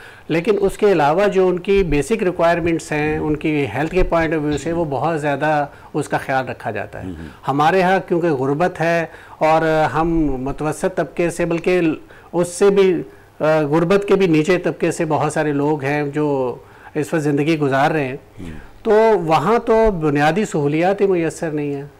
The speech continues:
Speaker 1: पीने का पानी, साफ़ पानी मुयस्सर नहीं है। तो respect अपनी जगह, लेकिन यह है कि जब तक खाने पीने की चीज़ें मुयस्सर नहीं होंगी, healthy अपनी lifestyle कैसे हम, हमारे जो लोग हैं वो रख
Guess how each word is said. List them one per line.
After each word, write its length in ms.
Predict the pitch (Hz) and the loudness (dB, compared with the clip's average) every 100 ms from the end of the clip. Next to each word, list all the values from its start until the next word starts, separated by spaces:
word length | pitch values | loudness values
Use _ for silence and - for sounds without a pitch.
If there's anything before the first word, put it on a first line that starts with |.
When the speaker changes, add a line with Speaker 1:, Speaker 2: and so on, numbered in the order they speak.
| - | -4
Speaker 1:
पीने 260 | 165 180 190 | 0 2 2
का 120 | 180 | 2
पानी, 320 | 156 156 190 | 2 2 2
साफ़ 260 | 180 170 175 | 2 0 2
पानी 260 | 147 175 | 0 2
मुयस्सर 460 | 190 175 160 - 156 | 0 0 -4 -4 -6
नहीं 200 | 143 135 | -4 -6
है। 100 | 131 - - - - - | -8 -12 -20 -20 -20 -6
तो 80 | 175 185 196 190 - 143 147 | 0 4 4 4 0 -4 -4
respect 440 | 139 - 196 196 | -4 0 0 0
अपनी 300 | 170 - 220 | -2 0 2
जगह, 260 | 196 175 208 | 2 2 2
लेकिन 360 | 185 180 202 | 2 2 0
यह 200 | 190 196 | 2 2
है 80 | 196 | 2
कि 120 | 202 | 0
जब 180 | 185 190 | -2 -2
तक 160 | 202 - | -4 -2
खाने 300 | 160 165 196 | 0 2 2
पीने 320 | 175 180 190 | 2 2 2
की 120 | 196 | 0
चीज़ें 500 | 170 151 156 185 180 165 143 135 | -4 -4 0 2 2 0 -2 -4
मुयस्सर 460 | 135 143 156 190 165 | -2 -2 -2 -2 0
नहीं 180 | 175 185 | 2 2
होंगी, 400 | 156 147 156 151 - - | 0 -2 -4 -8 -12 -4
healthy 460 | 151 156 196 185 180 - - | -4 0 0 -2 -6 -16 -4
अपनी 640 | 151 151 165 170 165 156 - 139 139 | -4 -2 -2 0 0 0 -4 -8 -4
lifestyle 560 | 147 175 175 175 170 | -2 -2 -2 0 0
कैसे 320 | 160 190 185 175 | 0 -2 0 -2
हम, 500 | 147 135 135 135 127 | -2 -4 -6 -8 -10
हमारे 360 | 131 135 143 143 | -6 -4 -2 -4
जो 140 | 135 | -4
लोग 280 | 131 139 139 | -6 -4 -4
हैं 160 | 131 135 | -6 -6
वो 120 | 131 | -8
रख 120 | 123 | -10